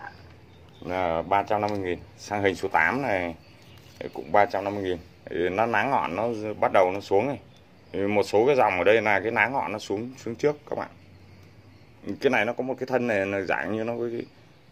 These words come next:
cái, như nó trồng tít vậy, tôi cũng không moi rẽ nó đây. Tôi không moi nó đây. Thì không biết là trồng nó kia, nhưng mà thân già nó có mỗi cái thân rất to. Cái này nó được khoảng hai mươi lăm xăng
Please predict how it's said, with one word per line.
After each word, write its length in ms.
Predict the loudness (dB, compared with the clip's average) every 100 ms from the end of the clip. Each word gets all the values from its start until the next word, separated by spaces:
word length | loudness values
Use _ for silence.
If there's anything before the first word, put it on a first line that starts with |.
| -16
cái, 120 | -10
như 220 | -4 -2
nó 100 | 0 0
trồng 140 | 0
tít 200 | 0 -4 -2
vậy, 180 | -2 0
tôi 100 | -2
cũng 100 | -2
không 160 | -4 0
moi 400 | 2 2 -2 -2
rẽ 260 | 0 0 -2
nó 80 |
đây. 160 | -4 -8 -14 -20 -20 _ -20 -20 _ _ -20 -20 -20 -6
Tôi 100 | -6
không 160 | -2 -2
moi 180 | 0
nó 100 | 0
đây. 160 | -4 -8 -14 -20 _ _ -8
Thì 100 | -4
không 160 | -2
biết 160 | 0 0
là 300 | -2 -2 -2
trồng 520 | -2 -2 -2 -4 -6 -8
nó 60 | -6
kia, 280 | -4 -2 -4
nhưng 200 | -4 -4
mà 100 | -2 -4
thân 180 | -4 -2
già 280 | 0 0 -2
nó 80 | -6
có 60 |
mỗi 200 | -6 -6
cái 140 | -4 -4
thân 200 | -4 -6
rất 160 | -4
to. 160 | -2 -2 -2 -14 -20 -20 -20 -20 _ -20 -20 -20 -20 -20 -20 -20 -20 -8
Cái 100 | -4
này 160 | -2 -2
nó 120 | 0
được 200 | 0 0
khoảng 520 | -4 -8 -10 -8 -8
hai 220 | -4 -2
mươi 120 | -2 -2
lăm 200 | -6 -8
xăng 300 | -6 -6